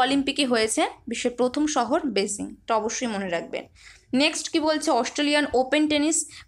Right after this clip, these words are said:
কম্পিটিশন টু থাউজেন্ড টোয়েন্টি টু, যেখানে পুরুষ সিঙ্গল বিভাগে বিজয়ী হয়েছেন রাফায়েল নাদাল। তিনি কিন্তু স্পেন থেকে, রাফায়েল নাদাল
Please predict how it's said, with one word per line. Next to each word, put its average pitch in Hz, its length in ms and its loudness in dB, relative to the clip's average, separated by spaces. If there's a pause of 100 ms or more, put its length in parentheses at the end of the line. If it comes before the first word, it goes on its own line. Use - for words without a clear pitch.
(100)
কম্পিটিশন 302 540 2
টু 269 60 0 (120)
থাউজেন্ড 254 380 2
টোয়েন্টি 240 340 0 (120)
টু, 285 80 -2 (200)
যেখানে 233 440 2 (1040)
পুরুষ 330 260 4 (140)
সিঙ্গল 311 320 2 (120)
বিভাগে 262 440 4 (1120)
বিজয়ী 294 480 4 (100)
হয়েছেন 269 460 4 (520)
রাফায়েল 262 600 4 (380)
নাদাল। 220 380 4 (500)
তিনি 277 160 4 (120)
কিন্তু 285 260 2 (760)
স্পেন 285 240 2 (120)
থেকে, 190 240 0 (140)
রাফায়েল 269 400 4 (160)
নাদাল 196 360 2